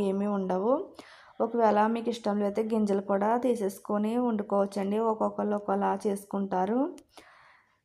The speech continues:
కర్రీ అయితే చాలా హెల్దీ, అలాగే టేస్ట్ కూడా చాలా బాగుంటది. రైస్లోకి, చపాతీ దేంట్లోకైనా కూడా తినొచ్చు. మూత పెట్టి అయితే క-, కర్రీ అయితే ఉడికించుకోవాలండి. కర్రీ అయితే చాలా పొడి పొడిగా,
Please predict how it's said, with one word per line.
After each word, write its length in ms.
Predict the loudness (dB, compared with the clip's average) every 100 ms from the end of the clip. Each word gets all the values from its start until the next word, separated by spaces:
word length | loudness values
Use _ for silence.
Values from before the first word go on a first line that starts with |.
| 2
కర్రీ 260 | 4 6 4
అయితే 220 | 2 -2
చాలా 340 | 0 2 4 2
హెల్దీ, 500 | 2 0 0 0 0 2
అలాగే 360 | 2 2 0 -2
టేస్ట్ 380 | 0 0 0 -4
కూడా 220 | -2 0 0
చాలా 300 | 2 2 2
బాగుంటది. 560 | 2 0 0 -2 0 2
రైస్లోకి, 680 | 2 0 -2 -2 -2 -2 -4
చపాతీ 480 | -2 -2 -2 -2 0
దేంట్లోకైనా 720 | 0 0 -2 -4 -2 -2 -2 -2
కూడా 260 | -2 -2
తినొచ్చు. 640 | -2 -2 0 -2 -4 -2 0 -2 -6 -16 _ _ _ _ _ _ _ _ _ _ _ _ _ _ _ 0
మూత 220 | 4 4
పెట్టి 240 | 2 0 0
అయితే 180 | 2 0
క-, 240 | 2 2 2
కర్రీ 280 | 2 2
అయితే 200 | 0 2
ఉడికించుకోవాలండి. 1000 | 4 4 2 -2 -2 2 4 4 2 0 -2
కర్రీ 300 | 0 0 0
అయితే 180 | 0 -2
చాలా 260 | 0 0
పొడి 260 | 0 -2 0
పొడిగా, 400 | 0 0 2